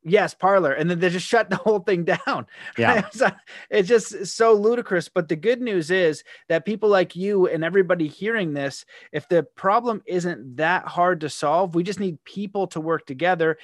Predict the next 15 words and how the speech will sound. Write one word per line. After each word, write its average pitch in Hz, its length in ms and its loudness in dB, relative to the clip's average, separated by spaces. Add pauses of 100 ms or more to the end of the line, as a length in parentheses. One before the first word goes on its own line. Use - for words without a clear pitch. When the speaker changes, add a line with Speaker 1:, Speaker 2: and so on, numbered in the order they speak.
(160)
Speaker 1:
and 165 160 -2
you, 180 220 0
and 170 140 -4
you 165 80 -4
stop 190 340 0
consenting 175 580 -6
to 135 120 -10
that 147 260 -2
system, 214 480 -6
and 170 160 -4
then 175 140 -2
you 160 100 -4
build 165 400 2
the 156 80 -6
solution. 151 640 -6